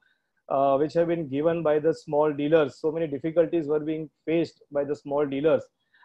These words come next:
And I'm, I'm, uh, I'm very much aware, uh, because when G S T first, uh, came in, in, uh, July two thousand seventeen, uh, we at G S T P M were,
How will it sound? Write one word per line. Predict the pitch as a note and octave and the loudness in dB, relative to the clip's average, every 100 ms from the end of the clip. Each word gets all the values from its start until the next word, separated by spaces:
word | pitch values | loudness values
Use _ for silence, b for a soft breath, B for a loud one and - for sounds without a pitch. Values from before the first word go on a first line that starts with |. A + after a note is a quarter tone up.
| b | b
And | D3+ E3 | -2 0
I'm, | E3 D#3+ | 0 -4
I'm, | - D3+ E3 E3 | -4 -2 -2 -2
uh, | D#3 D3 C#3+ C#3 | 2 2 2 0
I'm | C#3 D3+ | -2 -4
very | C#3 D#3 | -2 0
much | F#3 E3 | 0 0
aware, | D3 D#3+ E3+ F3 E3 | 0 2 2 2 0
uh, | D#3 D3+ | 0 0
because | D3 D#3+ D#3 | 0 0 -2
when | D3 D#3+ D3+ | -2 -6 -8
G | C#3 D#3 | -4 -2
S | D#3+ | -2
T | - E3 E3 D#3 | -4 -2 -2 -4
first, | D#3 D#3 D#3 - | -4 -4 -4 -4
uh, | E3 D3+ C#3+ - | 0 0 0 -4
came | D3+ D#3+ | -4 -2
in, | D#3 D#3 B2 _ _ _ _ _ _ _ _ | -2 -4 -6 _ _ _ _ _ _ _ _
in, | C3+ C#3 C#3+ B2+ C3+ | -14 -10 -10 -8 -4
uh, | C3 C3 | 0 0
July | B2 D3 | 0 -2
two | D3 D#3 | -2 -2
thousand | D3 D3+ D3 | -2 -2 -4
seventeen, | C3 C3+ D#3+ D#3+ B2+ - _ _ _ - | -2 -2 0 -2 -4 -8 _ _ _ -6
uh, | C3 | -2
we | C#3 | 2
at | E3 D3 | 0 0
G | D3 | -2
S | D#3+ | -2
T | F3+ | -2
P | D#3+ D#3+ | -2 2
M | E3 E3+ D#3+ | 2 0 -6
were, | C#3+ D3 D#3 | -2 0 0